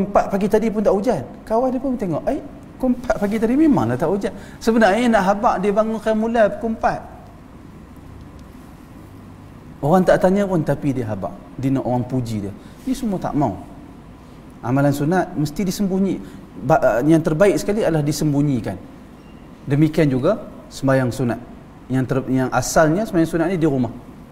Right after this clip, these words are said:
Asalnya. Tapi bukan bermaksud tak boleh buat di masjid. Kalau kita tak ada ruang untuk melakukan sembahyang sunat di rumah, kita buat di masjid. Tapi kalau ada ruang, kita buat di, di rumah. Rumah kita sebelah dengan masjid. Dari rumah nak ambil ke masjid, satu seminit.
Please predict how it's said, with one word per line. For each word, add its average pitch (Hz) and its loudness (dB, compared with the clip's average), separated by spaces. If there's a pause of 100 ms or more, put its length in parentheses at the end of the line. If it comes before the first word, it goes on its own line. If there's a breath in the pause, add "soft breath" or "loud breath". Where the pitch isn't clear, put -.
(340)
Asalnya. 120 2
Tapi 139 0
bukan 160 2
bermaksud 131 0
tak 107 -4
boleh 123 -2
buat 110 0
di 110 -2
masjid. 113 -4 (480 loud breath)
Kalau 151 4
kita 170 2
tak 135 4
ada 156 8
ruang 156 4
untuk 143 -4
melakukan 147 -2
sembahyang 151 0
sunat 165 -2
di 151 2
rumah, 202 -2
kita 208 0
buat 202 6
di 208 2
masjid. 156 2
Tapi 147 -2
kalau 165 6
ada 180 6
ruang, 233 0
kita 262 -6
buat 170 0
di, 208 -4 (640)
di 175 2
rumah. 113 0 (580)
Rumah 165 4
kita 180 2
sebelah 180 4
dengan 160 2
masjid. 120 -4 (800)
Dari 170 6
rumah 190 4
nak 185 0
ambil 202 0
ke 196 0
masjid, 202 0 (640)
satu - -4
seminit. 156 4